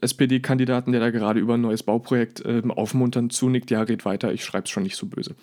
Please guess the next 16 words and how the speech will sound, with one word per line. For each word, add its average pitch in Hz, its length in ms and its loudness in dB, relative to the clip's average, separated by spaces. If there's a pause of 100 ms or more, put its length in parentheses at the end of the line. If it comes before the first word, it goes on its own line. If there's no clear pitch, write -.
Also 127 240 2 (560)
das 143 180 4
ist 156 60 4
jetzt 147 140 0
sehr 135 120 4
platt 160 240 -2
gesagt, 160 300 2
aber, 143 180 2 (460)
ähm, 147 280 2 (100)
so 143 120 2
ein 147 80 4
bisschen 165 280 0
zurück 156 280 -4
zu - 140 -2
so 135 140 2
einer, 131 220 2